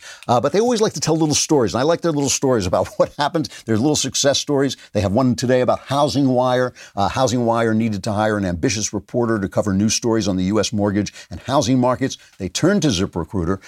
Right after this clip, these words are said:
ZipRecruiter's smart matching technology finds people with the right experience for your job.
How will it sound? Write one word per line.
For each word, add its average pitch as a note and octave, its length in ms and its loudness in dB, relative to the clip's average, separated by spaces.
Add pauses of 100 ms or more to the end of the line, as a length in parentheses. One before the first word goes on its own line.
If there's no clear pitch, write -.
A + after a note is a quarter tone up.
(160)
ZipRecruiter's F#3 600 0
smart C3 420 0
matching B2 460 0
technology G#2 600 0
finds G#2+ 380 -2
people A#2+ 280 -2
with G#2+ 120 -2
the F#2 60 -2
right G#2 220 0
experience A2+ 560 -2
for F#2+ 160 -4
your C3 360 2
job. G#2+ 420 -2